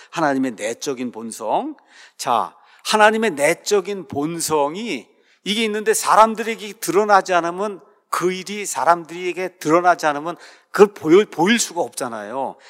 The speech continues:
이렇게 이제 되다 보니까 예를 들어 여러분 모세가 양을 치고 있는데 시내산에서 호렙산에서, 예, 떨기나무를 봤잖아요. 불타는 떨기나무. 아, 떨기나무가 소멸이 되지 않는 거예요. 그렇죠? 뭘 봤어요?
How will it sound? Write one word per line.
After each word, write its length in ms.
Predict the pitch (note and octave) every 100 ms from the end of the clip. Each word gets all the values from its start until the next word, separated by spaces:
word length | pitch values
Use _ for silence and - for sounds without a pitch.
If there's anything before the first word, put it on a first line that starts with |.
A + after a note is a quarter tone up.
| -
이렇게 240 | E3+ F#3 G#3
이제 160 | F#3
되다 300 | C3 C3 D#3+
보니까 560 | C3+ C3 A#2 F#3 E3 A#2
예를 260 | D#3 G3 D#3+
들어 280 | C#3+ G2 - _ _ _ -
여러분 320 | C#3 B2 A#2+ - - -
모세가 520 | C#3 E3 E3+ F3 C#3+
양을 320 | G#2+ B2 D3
치고 420 | - C3+ C3+ G#2 _ _
있는데 440 | D3 D3 C#3 A#2+ B2
시내산에서 720 | - C3 B2+ A#2+ A2+ G#2+ A#2
호렙산에서, 640 | D3 C#3 - C3+ A2+ G#2+ G2+ _ _ _ _ _ _ _ _
예, 100 | B2 - _
떨기나무를 560 | - F#3 F3 D#3+ C3+ B2+
봤잖아요. 560 | G#2 - A#2+ G#2+ F#2+ - -
불타는 420 | - G3 F3 E3
떨기나무. 540 | G3 D3+ B2+ G#2+ G2 _ _ -
아, 40 | E3+
떨기나무가 580 | A#3 A#3 A3 G#3 F3+
소멸이 480 | F3+ - A3+ A#3 G#3+
되지 240 | F3 D3+ C3
않는 280 | A#2+ D3
거예요. 280 | D#3+ D#3 G#2+ - _ _
그렇죠? 320 | D3+ C#3+ G#3 - _ -
뭘 280 | C#3 F#3 G3
봤어요? 360 | F3 - C#3